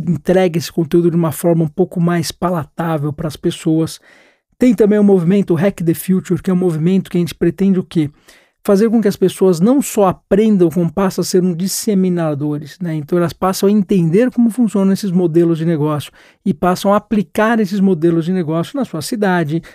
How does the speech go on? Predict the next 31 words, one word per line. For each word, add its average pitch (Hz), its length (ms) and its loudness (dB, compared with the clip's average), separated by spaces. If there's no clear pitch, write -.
né, 170 140 -2
nas 165 140 -4
suas 160 220 -2
empresas, 165 600 0
e 226 80 2
passam 220 400 0
a 226 60 2
ensinar 233 560 2
outras 220 360 0
pessoas 202 600 0
também 196 400 0
a 196 60 2
aplicar 190 460 -4
esses 160 220 -2
modelos. 151 500 -4
Não 330 180 4
só 226 180 2
aplicar, 240 540 0
como 302 220 -4
também 196 420 2
se - 220 -4
envolver 202 580 4
com 190 100 0
essas 180 260 -2
novas 160 340 0
tecnologias 165 840 0
e 156 80 -6
continuar 160 640 -6
difundindo 160 880 -2
esse 143 160 -6
conhecimento. 151 720 -6